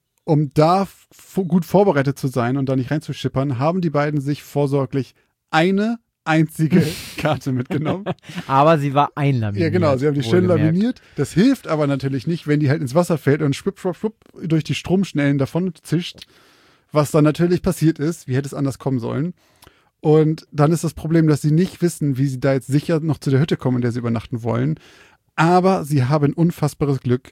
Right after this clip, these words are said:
Speaker 1: denn immer wenn sie fast am Verzweifeln sind, treffen sie im Dschungel überraschend auf andere Menschen, die ihnen den Weg weisen können. Und dann kommen sie letzten Endes doch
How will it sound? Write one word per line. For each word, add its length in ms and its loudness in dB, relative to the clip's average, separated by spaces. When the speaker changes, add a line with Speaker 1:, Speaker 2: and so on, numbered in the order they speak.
Speaker 1:
denn 180 2
immer 240 2
wenn 120 2
sie 100 -4
fast 320 -8
am 80 -6
Verzweifeln 440 -2
sind, 320 -4
treffen 380 -2
sie 420 -2
im 180 2
Dschungel 320 4
überraschend 460 0
auf 120 -8
andere 240 -2
Menschen, 460 0
die 120 -4
ihnen 100 2
den 140 2
Weg 160 -2
weisen 220 -4
können. 200 -10
Und 260 2
dann 200 2
kommen 240 2
sie 260 0
letzten 300 0
Endes 340 -2
doch 320 0